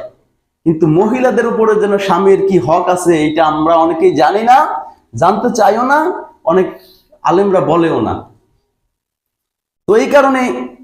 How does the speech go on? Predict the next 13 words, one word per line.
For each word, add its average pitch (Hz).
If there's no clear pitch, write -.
এই 156
হক 220
সম্পর্কে 226
আমাদের 165
জানা 180
দরকার। 123
আল্লাহ 240
নবী 247
সাল্লাল্লাহু 208
আলাইহি 196
সাল্লাম 208
সর্বপ্রথম 247
বলেন, 202